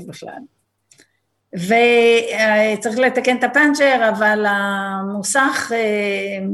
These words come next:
יצאו להפסקת קפה, אני לא יודעת. בקיצור, יוצאים ב-, במ-,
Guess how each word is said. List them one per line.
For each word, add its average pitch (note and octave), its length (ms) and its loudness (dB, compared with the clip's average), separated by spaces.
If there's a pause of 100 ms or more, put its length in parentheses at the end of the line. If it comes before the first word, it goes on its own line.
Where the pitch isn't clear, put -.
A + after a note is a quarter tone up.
(580)
יצאו G3 260 2
להפסקת G#3+ 500 0
קפה, F#3 300 -4
אני F3+ 280 -4
לא F3+ 60 -4
יודעת. F3+ 240 -4
בקיצור, D4 760 0 (1040)
יוצאים C4 500 2
ב-, A3+ 40 2 (180)
במ-, G3+ 180 0